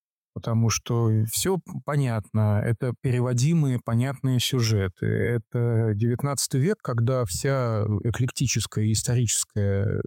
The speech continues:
раннемодернистская живопись стала во всех европейских странах более или менее на одну и ту же тему. Это не значит, что она одинаковая, но она понятна. Так же, как по всей Европе в это время начали ездить одинаковые железнодорожные вагоны.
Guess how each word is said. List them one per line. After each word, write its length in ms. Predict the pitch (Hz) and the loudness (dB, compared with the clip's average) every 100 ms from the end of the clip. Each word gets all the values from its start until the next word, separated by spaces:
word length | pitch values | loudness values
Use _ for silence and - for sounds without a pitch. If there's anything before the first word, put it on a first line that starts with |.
| - | -6
раннемодернистская 1000 | 113 131 120 107 104 110 113 107 - 113 | -4 0 2 2 2 2 2 2 0 0
живопись 500 | 117 233 202 - 110 - - | 2 2 2 0 -2 -2 -4
стала 520 | - 190 175 143 120 113 | -2 0 2 2 -2 -2
во 140 | 120 | -2
всех 320 | - 165 - | -2 -2 0
европейских 580 | 113 113 104 135 - 110 | 0 0 0 -2 -2 -4
странах 440 | - 165 175 131 - | -4 -2 0 -2 -2
более 300 | 110 156 127 | 0 2 2
или 60 | 117 | 2
менее 440 | 127 147 131 117 - _ - - | 2 2 2 0 -4 _ -12 -4
на 120 | 120 | 0
одну 200 | 120 156 | 2 2
и 80 | 139 | 2
ту 140 | 151 | 0
же 120 | 127 | 0
тему. 320 | 139 - 101 90 | 0 0 2 2
Это 80 | 87 | 2
не 60 | 113 | 0
значит, 240 | 147 123 | 0 -2
что 160 | - 110 | -2 0
она 160 | 107 | 2
одинаковая, 680 | 98 127 220 240 139 117 110 | 2 2 2 0 0 0 2
но 160 | 113 | 2
она 300 | 123 147 185 165 - | 2 0 2 0 0
понятна. 520 | 160 160 107 - 104 _ _ _ - | 0 2 0 -4 -8 _ _ _ -6
Так 120 | 147 | -2
же, 60 | 131 | 0
как 140 | 127 - | -2 -4
по 100 | 131 | -4
всей 200 | - 131 | 0 2
Европе 340 | 135 185 123 | 2 2 2
в 60 | 120 | 0
это 160 | 117 | 2
время 260 | 120 147 117 | 2 2 2
начали 320 | 120 - 110 | 2 0 2
ездить 340 | 120 120 110 | 2 2 0
одинаковые 580 | 104 110 123 - 110 110 | 2 2 2 0 0 2
железнодорожные 600 | 104 107 107 117 107 113 | 2 2 2 2 2 2
вагоны. 340 | 113 123 98 | 2 0 -2